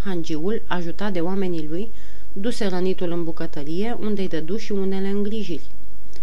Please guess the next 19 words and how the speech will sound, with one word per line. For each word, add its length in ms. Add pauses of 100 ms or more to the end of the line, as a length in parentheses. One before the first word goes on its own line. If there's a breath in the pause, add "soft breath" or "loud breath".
(320 loud breath)
În 120
vremea 300
aceasta, 500
gentilomul 800
își 200
luase 300
iarăși 460
locul 280
la 140
fereastră 720 (400 loud breath)
și 180
privea 380
cu 120
oarecare 640
neliniște 680
spre 380
mulțimea 600
aceea 300
încremenită 800